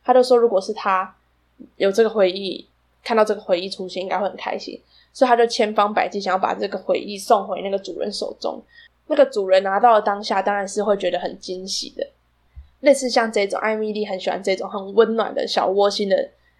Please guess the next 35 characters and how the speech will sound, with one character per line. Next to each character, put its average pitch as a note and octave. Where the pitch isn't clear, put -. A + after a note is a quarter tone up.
小 F#3
确 G3+
幸 G3
的 -
这 G#3
种 G3
帮 F#3+
助。 -
所 C4+
以， B3+
呃， G3+
在 B3+
这 C4
个 -
过 A#3+
程 G3
中， G3+
他 G#3
也 G3+
对 G#3
自 G#3
己 G#3
有 E3+
一 F#3
些 F3+
疑 -
问。 F#3+
他 G#3+
比 G#3
如 F#3
说， G3
他 G3
就 G3+
会 G3
想， G3